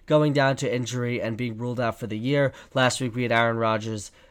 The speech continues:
This week it's Nick Chubb. Uh, I do want to say, though, that watching him get carted off and hearing all the Steelers fans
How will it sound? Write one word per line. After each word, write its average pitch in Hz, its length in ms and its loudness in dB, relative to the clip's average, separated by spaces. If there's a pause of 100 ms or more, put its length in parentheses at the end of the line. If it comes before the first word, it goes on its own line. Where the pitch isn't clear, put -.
(140)
This 127 320 -2
week 127 320 -2
it's 117 240 -6
Nick 113 220 -4
Chubb. 127 540 0 (380)
Uh, 131 300 4 (160)
I 147 140 4
do 147 200 2
want 147 200 4
to 143 80 0
say, 135 260 2
though, 139 280 2
that 127 400 0 (160)
watching 139 460 2
him 139 160 0
get 131 160 -2
carted 131 300 0
off 131 320 2 (240)
and 135 140 2
hearing 139 460 2
all 135 240 2
the 127 100 -2
Steelers 131 480 0
fans 127 560 0